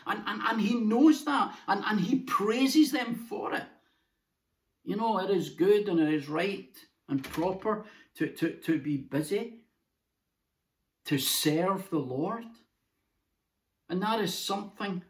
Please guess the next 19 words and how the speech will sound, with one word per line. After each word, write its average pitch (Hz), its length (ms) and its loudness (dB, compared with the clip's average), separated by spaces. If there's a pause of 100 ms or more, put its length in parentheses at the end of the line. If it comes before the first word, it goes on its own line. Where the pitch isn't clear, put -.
that 170 200 0 (100)
all 233 320 0
Christians - 720 -8
are - 180 -12
called 185 420 -8
to 190 120 -12
do. 240 180 -14 (1600)
We 185 140 2
are 190 80 -2
to 190 200 -8
serve. 202 680 -6 (1160)
We 180 60 0
are 180 100 -2
to 180 160 0
persevere. 202 880 -6 (520)
We 185 120 0
are 175 120 2
to 185 480 0
endure. 175 600 -2